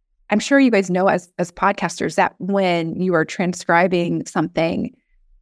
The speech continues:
people never really speak chronologically. They go off and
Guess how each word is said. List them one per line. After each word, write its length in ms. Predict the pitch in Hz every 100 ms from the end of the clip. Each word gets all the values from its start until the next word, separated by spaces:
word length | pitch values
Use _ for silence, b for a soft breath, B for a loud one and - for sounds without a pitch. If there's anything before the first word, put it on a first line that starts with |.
| _ _
people 340 | - 247 269
never 380 | 233 185 185 202
really 260 | 175 165 165
speak 640 | - _ - 185 175 - _ _
chronologically. 840 | - 196 170 170 226 240 233 233 208
They 140 | 160
go 180 | 165 156
off 400 | 196 220 233
and 100 | -